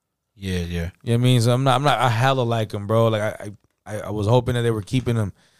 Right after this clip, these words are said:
Speaker 2: I thought Yannick, Chandler Jones, and Crosby, I was like, "Oh, fuck, bro, this is gonna be fucking sick," but they traded the boy. But it's all good. I'll take the Rock Ya-Sin, you know what I mean? The cornerback.
Speaker 1: That's right, that's right. We didn't talk about that.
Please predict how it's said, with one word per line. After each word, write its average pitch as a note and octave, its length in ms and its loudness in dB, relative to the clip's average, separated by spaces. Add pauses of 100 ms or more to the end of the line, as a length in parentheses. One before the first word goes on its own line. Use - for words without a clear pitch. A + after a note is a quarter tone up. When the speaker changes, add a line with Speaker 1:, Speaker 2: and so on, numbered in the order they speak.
(200)
Speaker 2:
I A2+ 100 -4
thought A#2+ 300 0
Yannick, B2+ 480 -2
Chandler B2+ 300 0
Jones, B2 400 2
and G#2 120 -4
Crosby, B2 460 2
I A#2 60 2
was G#2 80 -4
like, F#2+ 120 -12
"Oh, G2 280 -4
fuck, A2 480 0
bro, G#2+ 140 0
this G#2+ 100 2
is G#2+ 140 -2
gonna F#2+ 200 -8
be F2 120 -12
fucking F#2 420 -8
sick," A2 440 0
but E2 220 -10 (560)
they G2+ 80 -6
traded F#2+ 360 -4
the F#2 40 -8
boy. G2+ 240 -2
But G2+ 120 -2
it's D3 200 0
all D#3+ 140 2
good. C#3+ 260 -2 (500)
I'll C3 120 0
take C#3 220 2
the C3+ 100 2
Rock B2+ 280 2
Ya-Sin, B2+ 520 0
you A#2 60 -4
know A#2+ 60 2
what B2 40 0
I B2+ 40 0
mean? C3+ 280 0
The A#2 100 -2
cornerback. B2+ 540 4
Speaker 1:
That's A2+ 260 0
right, A2+ 320 0
that's G2+ 260 -6
right. G#2 380 -4
We G2+ 160 -6
didn't G#2 180 -4
talk G#2+ 200 -6
about G2+ 240 -4
that. A2 320 -6